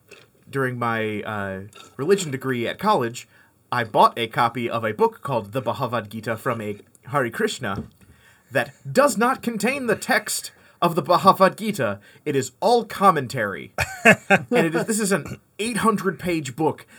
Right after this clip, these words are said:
Speaker 1: that doesn't include the twenty pages of the Bhagavad Gita. And I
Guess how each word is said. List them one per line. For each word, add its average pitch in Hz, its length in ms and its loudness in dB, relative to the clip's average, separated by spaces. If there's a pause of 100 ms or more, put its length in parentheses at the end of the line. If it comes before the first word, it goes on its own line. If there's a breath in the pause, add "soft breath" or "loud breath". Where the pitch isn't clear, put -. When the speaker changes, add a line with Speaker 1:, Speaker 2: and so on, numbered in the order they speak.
(100)
Speaker 1:
that 151 140 -4
doesn't 180 240 4
include 165 440 -6
the 139 140 2
twenty 147 520 -4
pages 127 480 -2
of 123 120 -4
the 127 80 0
Bhagavad 120 560 0
Gita. 107 360 -8 (400 soft breath)
And 123 220 -4
I 202 380 2